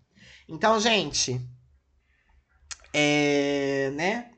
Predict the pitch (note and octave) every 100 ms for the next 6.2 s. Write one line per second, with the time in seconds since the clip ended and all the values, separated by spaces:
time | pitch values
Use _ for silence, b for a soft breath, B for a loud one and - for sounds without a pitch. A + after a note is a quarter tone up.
0 | - D#3 D3+ F#3+ F#3+ F3+ F3+ F#3 G#3+ G3+
1 | E3 D#3 D#3 D#3+ D#3+ D#3+ E3 F3 G3+ G3+
2 | F#3 E3 D#3+ - D3 E3+ D#3+ D3+ E3 F3
3 | F#3+ G3+ G3+ B B B B F#3+ G3+ A3
4 | A3 B3 A3 E3 D3 - _ _ _ b
5 | b b b b - F3 F3 E3+ E3+ E3+
6 | E3